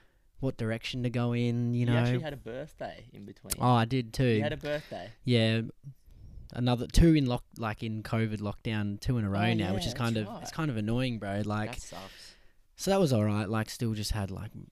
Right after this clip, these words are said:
Speaker 1: family come over. Had Dad's birthday. He's had two in lockdown as well 'cause we're only four
Speaker 2: Mm.
Speaker 1: days apart, so that's kind of annoying.
Speaker 2: Mm.
Speaker 1: But yeah, just a bit,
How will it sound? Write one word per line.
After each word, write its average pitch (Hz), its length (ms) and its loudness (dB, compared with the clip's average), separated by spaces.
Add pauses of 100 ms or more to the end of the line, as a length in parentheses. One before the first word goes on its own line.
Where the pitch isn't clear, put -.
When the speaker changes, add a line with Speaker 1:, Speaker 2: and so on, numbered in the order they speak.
(380)
Speaker 1:
family 104 360 -2
come 104 200 -2
over. 104 580 -2 (920)
Had 107 200 -6
Dad's 107 260 -4
birthday. 110 520 0
He's 170 180 2
had 127 160 0
two 113 120 -4
in 104 80 -2
lockdown 101 380 -8
as 98 100 -14
well 127 220 -4
'cause 107 100 -4
we're 113 80 0
only 110 140 0
four 110 240 -4
Speaker 2:
Mm. 104 100 -4
Speaker 1:
days 98 120 -4
apart, 101 500 -2
so - 120 -10
that's 127 160 -8
kind 110 200 -4
of 98 100 -8
annoying. 101 480 -4 (320)
Speaker 2:
Mm. 104 420 -12
Speaker 1:
But 185 100 -2
yeah, 208 160 2
just 202 260 -6
a 233 40 -6
bit, 185 300 -6